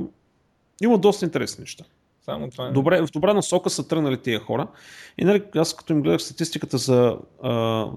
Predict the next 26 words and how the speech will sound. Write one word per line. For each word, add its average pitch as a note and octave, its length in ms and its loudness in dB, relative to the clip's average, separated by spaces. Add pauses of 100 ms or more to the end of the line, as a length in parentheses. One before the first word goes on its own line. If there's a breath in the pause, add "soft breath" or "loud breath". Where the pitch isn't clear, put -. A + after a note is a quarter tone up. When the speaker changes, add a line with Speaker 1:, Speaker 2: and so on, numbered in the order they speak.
(260)
Speaker 1:
растежа, C3 680 2
значи, E3+ 400 0 (320 loud breath)
до B2+ 140 0
към A#2 180 0
две D3+ 180 4
хиляди F#3+ 280 4
и D#3 40 4
единайсета D3 460 2
година, F#3+ 680 2 (480)
това D#3+ 140 0
колко E3+ 360 2
се - 120 -2
явява C3 220 4
към C3 240 -4
сто - 300 0
и D#3 100 6
осемдесет C#3+ 540 0
хиляди C#3+ 280 4
човека C#3 580 0
на A2+ 140 0
ден, B2 260 2
нали, A#2 140 -2
говорим A#2 300 -2
за A#2 100 -2
уникални A2+ 420 0
търсения. A2 540 -2